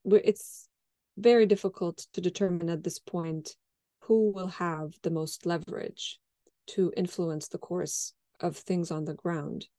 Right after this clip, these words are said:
as we move forward. But there is definitely mounting pressure,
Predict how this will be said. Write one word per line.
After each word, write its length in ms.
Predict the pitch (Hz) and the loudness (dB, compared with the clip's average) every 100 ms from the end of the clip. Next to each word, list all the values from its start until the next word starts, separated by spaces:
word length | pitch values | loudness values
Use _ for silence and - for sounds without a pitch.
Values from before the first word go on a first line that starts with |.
| _ - | _ -4
as 200 | 180 160 | -2 0
we 100 | 175 | -2
move 200 | 156 - | -2 -6
forward. 460 | - 160 147 165 | -6 -4 -4 -6
But 160 | - 165 - _ | -4 -6 -6 _
there 160 | 175 165 | 0 0
is 240 | - 185 - 170 | 4 2 2 -6
definitely 520 | 175 156 160 - 156 | -4 -4 -6 -4 -6
mounting 640 | 165 160 156 139 147 143 - _ _ _ _ | -4 -4 -6 -8 -8 -10 -12 _ _ _ _
pressure, 520 | - 320 - - 180 | -2 -2 0 -4 -6